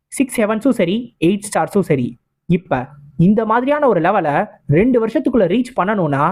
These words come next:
அது உண்மையிலே ரொம்ப பெரிய விஷயம்னு வேலி மாஸ்-, வேலி மாஸ்டர்லாம் கண்ணீர் விட ஆரம்பிச்சிருவாரு. உடனே ப்ளூ ஸ்பிரிட்டும் சொல்லும், "அதுக்கெல்லாம் வாய்ப்பே கிடையாது,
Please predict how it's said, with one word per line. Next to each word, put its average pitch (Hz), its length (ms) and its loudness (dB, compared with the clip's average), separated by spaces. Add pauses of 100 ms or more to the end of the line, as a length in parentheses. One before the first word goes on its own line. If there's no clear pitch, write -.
(220)
அது 147 260 0
உண்மையிலே 208 340 4
ரொம்ப 196 300 2
பெரிய 208 300 0
விஷயம்னு 160 440 0 (380)
வேலி 269 360 2
மாஸ்-, 214 260 0
வேலி 214 240 0
மாஸ்டர்லாம் 208 480 0
கண்ணீர் 285 320 2
விட 208 160 2
ஆரம்பிச்சிருவாரு. 165 640 0 (460)
உடனே 180 300 0
ப்ளூ 294 120 4
ஸ்பிரிட்டும் 269 380 -2
சொல்லும், 196 240 0 (360)
"அதுக்கெல்லாம் 247 400 0
வாய்ப்பே 285 360 0
கிடையாது, 202 420 0